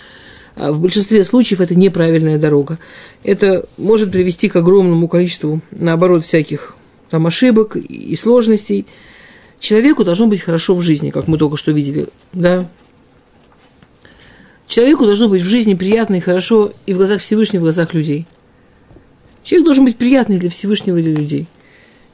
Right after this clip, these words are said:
И, иначе, да, это вызовет кучу всяких.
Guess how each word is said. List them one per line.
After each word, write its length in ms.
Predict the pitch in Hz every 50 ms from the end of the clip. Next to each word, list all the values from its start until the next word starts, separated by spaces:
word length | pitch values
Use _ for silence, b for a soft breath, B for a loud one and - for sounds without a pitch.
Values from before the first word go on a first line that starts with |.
| _ -
И, 400 | - - - - - 82 78 71 - - -
иначе, 420 | - - 175 196 202 190 - - 160
да, 100 | 170 170
это 180 | 165 160 -
вызовет 380 | 165 185 185 175 165 156 160 -
кучу 280 | - 208 190 - -
всяких. 520 | 165 - - 165 160 - - - - -